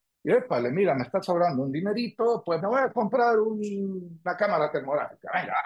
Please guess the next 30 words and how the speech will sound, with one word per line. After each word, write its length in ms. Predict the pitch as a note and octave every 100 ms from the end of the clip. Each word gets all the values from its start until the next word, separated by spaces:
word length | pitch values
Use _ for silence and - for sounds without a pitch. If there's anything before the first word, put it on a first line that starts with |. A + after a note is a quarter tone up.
| - -
eh, 220 | F#3 F3+
le 80 | G3
voy 140 | A3+
a 40 |
hablar 180 | E3 F3
al 80 | C#3+
proveedor 380 | D3+ E3+ A#3+ A#3
y 40 |
le 60 | G3
voy 40 |
a 40 | F3+
decir 180 | F#3
que 80 | G#3
rápido 320 | F3 F#3+ E3+
me 80 | E3
envíe 140 | E3 D#3+
la 140 | F3
oferta 320 | F3 G#3+ F3+
que, 220 | G3 F#3
que 80 | D#3+
le 100 | D3
pedí 200 | D3+ E3+
en 100 | E3+
abril, 260 | E3+ G#3+ A3
pero 140 | C#3
luego 200 | D#3 D#3 C#3+
no 100 | G#3+
le 120 | C#3+
hice 240 | D#3+ A2
caso, 500 | - _ - - -